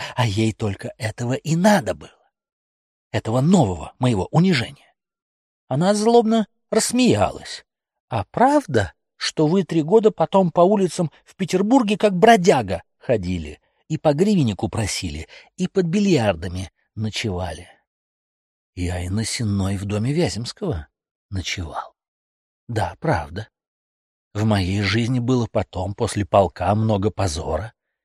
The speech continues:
и падения, но не нравственного падения, потому что я сам же первый ненавидел мои поступки, даже тогда. Это было лишь падение воли моей и ума,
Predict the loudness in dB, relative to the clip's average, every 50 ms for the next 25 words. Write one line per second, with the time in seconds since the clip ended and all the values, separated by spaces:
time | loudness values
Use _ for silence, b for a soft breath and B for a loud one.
0 | _ _ -8 -6 -4 -2 -2 -2 -4 -6 -10 -12 -12 -10 -10 -10 -12 -12 _ _
1 | _ _ _ _ _ _ _ _ -8 -6 -6 -4 -2 -2 0 2 4 4 4 4
2 | 2 -6 -16 -18 -16 -14 -12 -12 -8 -6 -6 -6 -6 -6 -10 -18 -20 -20 _ _
3 | _ _ _ _ _ _ _ _ _ _ _ _ _ _ _ _ _ -6 -4 -2
4 | -4 -4 -4 -8 -8 -4 -2 -2 -2 -2 -2 0 0 0 2 2 0 -2 -2 -4
5 | -6 -6 -4 -4 -2 -2 -2 0 0 0 0 2 0 0 0 0 -2 -2 -4 -6
6 | -8 b b b b b -2 0 0 -2 -2 -4 -8 -8 -8 -10 -14 -20 _ -20
7 | -20 -20 -20 _ _ _ _ -4 -2 -2 0 0 -2 -4 -4 -4 -4 -4 -6 -6
8 | -8 -10 -14 _ _ _ _ _ _ _ _ _ -6 -6 -4 -4 -2 -2 0 0
9 | 0 0 -2 -4 -4 -4 -4 -4 -2 -2 -2 -2 0 -2 -2 -2 0 2 2 4
10 | 4 2 -2 -4 -8 -10 -12 -14 -14 -14 -14 _ -10 -10 -10 -6 -6 -4 -2 -2
11 | -2 -2 -2 -2 -4 -6